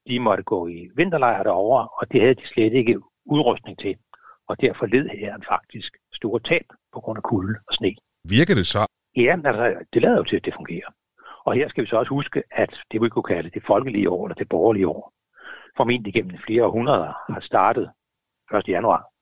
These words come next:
Speaker 1: Så det, at man ændrer årstællingen, der kan man sige, så bringer man samtidig det officielle år, som er årstalsåret,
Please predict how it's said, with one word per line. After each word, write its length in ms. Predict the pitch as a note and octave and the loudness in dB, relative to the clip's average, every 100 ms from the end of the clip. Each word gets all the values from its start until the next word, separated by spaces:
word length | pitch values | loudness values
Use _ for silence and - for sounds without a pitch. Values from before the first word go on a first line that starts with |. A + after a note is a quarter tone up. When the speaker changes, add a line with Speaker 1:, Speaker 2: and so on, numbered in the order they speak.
| _ _ - - | _ _ -20 -16
Speaker 1:
Så 100 | - | -8
det, 100 | - | 0
at 60 | B2+ | 0
man 80 | A#2 | 2
ændrer 240 | A2+ A#2 | 0 0
årstællingen, 560 | G2+ B2+ - G#2+ F2 F2 | 2 0 -2 -4 -4 -8
der 80 | G2+ | -10
kan 100 | G2 | -10
man 60 | |
sige, 160 | - G2 | -10 -2
så 100 | B2 | 0
bringer 260 | A2 G2+ | 0 -2
man 140 | F#2 E2+ | -4 -2
samtidig 840 | A2 G#2+ - - F2+ F2 F2 C#2+ _ _ - - - | 0 0 -4 -8 -8 -8 -10 -10 _ _ -20 -20 -4
det 80 | A#2 | -4
officielle 460 | - - - G3 | -4 -4 0 2
år, 180 | A#2+ F#2 | 0 -2
som 160 | - F#2 | -10 -12
er 60 | |
årstalsåret, 720 | - C3+ - B2+ A2 F#2 F#2 | -2 -2 0 -2 -2 -4 -6